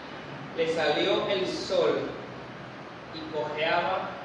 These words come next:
de su cadera. O sea, por su cadera, por la, la lesión que tuvo. Pero es como le digo, después de esto,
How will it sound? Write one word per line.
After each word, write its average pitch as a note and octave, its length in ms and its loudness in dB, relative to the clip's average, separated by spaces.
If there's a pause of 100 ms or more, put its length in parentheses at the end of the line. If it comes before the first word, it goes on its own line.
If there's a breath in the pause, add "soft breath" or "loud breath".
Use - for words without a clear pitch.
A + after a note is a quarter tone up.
(140)
de C#3+ 140 -2
su C#3 280 -4
cadera. A#2+ 480 2 (1040)
O C3 60 -4
sea, D#3 280 0
por E3 200 4
su D#3 220 0
cadera, C#3 440 2
por C#3+ 160 0
la, C3+ 100 2 (1900)
la - 180 -2
lesión D#3+ 240 -2
que D#3 80 2
tuvo. D#3+ 360 2 (2250)
Pero F#3 220 4
es F#3+ 300 2
como B3 240 4
le A#3+ 220 6
digo, - 260 0 (240)
después A#3 400 2
de B3 240 8
esto, - 240 0